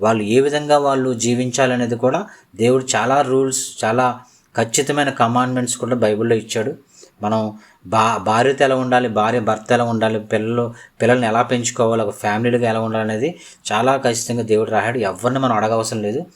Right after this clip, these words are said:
బైబిల్ మనం చక్కగా చదివినప్పుడు, స్టడీ చేసినప్పుడు మనకు చాలా క్లియర్గా అర్థమవుతుంది. దాంతోపాటు, ఆ, ఎక్స్టర్నల్గా, ఆ, బైబిల్ తెలిసిన వారిని, లేకపోతే కొంచెం ఆత్మీయంగా ఉన్నవారు వారి సలహాలు తీసుకుంటూ ఓకే, కానీ అసలు బైబిల్ తెలియని వారిని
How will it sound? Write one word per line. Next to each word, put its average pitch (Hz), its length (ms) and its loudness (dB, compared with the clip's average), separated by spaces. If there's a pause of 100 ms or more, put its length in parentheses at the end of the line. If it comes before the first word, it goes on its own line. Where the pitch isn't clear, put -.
(260)
బైబిల్ 117 260 2
మనం 123 180 0
చక్కగా 110 360 -2
చదివినప్పుడు, 113 560 -2
స్టడీ 110 260 -4
చేసినప్పుడు 113 540 -4 (320)
మనకు 104 240 -4
చాలా 107 140 2
క్లియర్గా 110 380 0
అర్థమవుతుంది. 101 640 -4 (420)
దాంతోపాటు, 120 720 0 (400)
ఆ, 98 120 -6
ఎక్స్టర్నల్గా, 143 1080 -2 (280)
ఆ, 104 360 -4
బైబిల్ 151 560 2
తెలిసిన 151 380 0
వారిని, 147 320 2
లేకపోతే 131 360 2
కొంచెం 123 280 -2
ఆత్మీయంగా 139 480 -6
ఉన్నవారు 135 380 2
వారి 131 300 0
సలహాలు 113 420 0
తీసుకుంటూ 120 480 -2
ఓకే, 110 220 0
కానీ 117 360 -4 (400)
అసలు 123 180 2
బైబిల్ 143 420 2
తెలియని 160 280 0
వారిని 151 500 0